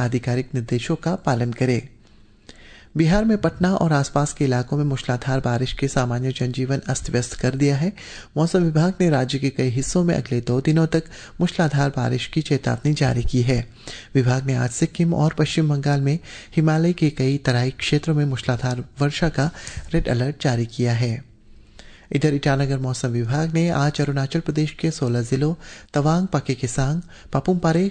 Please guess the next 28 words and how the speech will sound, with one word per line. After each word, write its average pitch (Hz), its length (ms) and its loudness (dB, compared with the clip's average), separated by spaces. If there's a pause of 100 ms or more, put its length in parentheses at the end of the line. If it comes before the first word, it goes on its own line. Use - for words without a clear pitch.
क्रादादी, 127 520 0
अपर 120 280 -2
सुबनसिरी, 127 560 -2 (300)
सियांग, 170 440 0
अपर 131 200 -2
सियांग, 131 400 -4
लोअर 117 240 0
सियांग, 131 480 -2
ईस्ट 151 340 -2
सियांग, 151 360 -2
वेस्ट 135 280 -2
सियांग, 131 360 -4 (400)
लेपारादा, 156 520 2
दिबांग 123 380 -2
वैली, 123 280 0 (560)
लोअर 165 200 4
दिबांग 151 360 2
वैली, 147 220 0
अंजाव, 135 460 -2
लोहित 131 420 0
और 123 80 0
नामसाई 117 400 0
के 147 180 0
लिए 147 140 2
अगले 123 240 -2
चौबीस 123 480 -2
घंटों 156 240 2
में 170 160 2